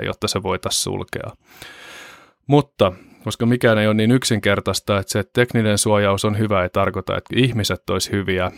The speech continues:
niin sekä Silk Road että Alphabet kaatui ylläpitonsa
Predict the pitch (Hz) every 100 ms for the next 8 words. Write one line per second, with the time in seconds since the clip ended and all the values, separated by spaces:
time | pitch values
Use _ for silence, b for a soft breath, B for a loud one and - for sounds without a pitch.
0 | B B B 104 92 - - B B -
1 | 113 110 101 - - 123 - 110 104 101
2 | 101 - - 104 101 - 98 95 92 -
3 | 104 98 - 92 92 - B B B -
4 | 101 110 123 123 117 101 107